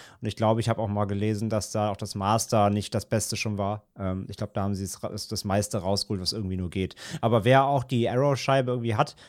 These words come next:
nur mal zur Info, wer es nicht weiß, es gab halt eine Erstauflage und genau, der, ähm, der Anfang des Films, ähm, die gibt's quasi in zwei Versionen. Nämlich einmal in Sepia-Farben, äh, mit einem Filter wie Instagram, ja. Äh, und das ist quasi der echte, der gewollte, von Fulci gewollte, ähm,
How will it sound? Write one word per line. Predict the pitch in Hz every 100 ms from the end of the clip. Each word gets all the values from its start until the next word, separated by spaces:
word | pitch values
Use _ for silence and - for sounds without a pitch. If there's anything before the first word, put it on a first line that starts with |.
| -
nur | 123
mal | 131
zur | 113
Info, | 127 135
wer | 127
es | 120
nicht | 104 104
weiß, | 98 151 - - - -
es | 110
gab | 135
halt | 139 107
eine |
Erstauflage | 123 131 151 147 147 147 131
und | 123 127 123
genau, | 117 117 107
der, | 98 104 101 90
ähm, | 101 104
der | 104
Anfang | 147 156 147
des | 123
Films, | - 123 139 143 - -
ähm, | 120 117 117 117
die | - 113
gibt's | 120 123
quasi | 120 113
in | 104
zwei | 117 110
Versionen. | 104 98 107 139 117 156 - _ -
Nämlich | 110 110 -
einmal | 120 123 110
in | 95
Sepia-Farben, | 98 135 147 170 160 151 - 143 151 165 170 170
äh, | 151 127
mit | 135
einem | 113
Filter | - 156 175 127
wie | 117
Instagram, | 143 165 151 147 113
ja. | 143 - - 135
Äh, | 127 127 127
und | 117
das | 131
ist | 160 147 139
quasi | 131 127
der | 123 117 156
echte, | - 180 170 170
der | 156 113
gewollte, | 113 113 143 156
von | 147 131
Fulci | 143 143 139
gewollte, | 117 113 147 175 165 151 135
ähm, | 147 151 151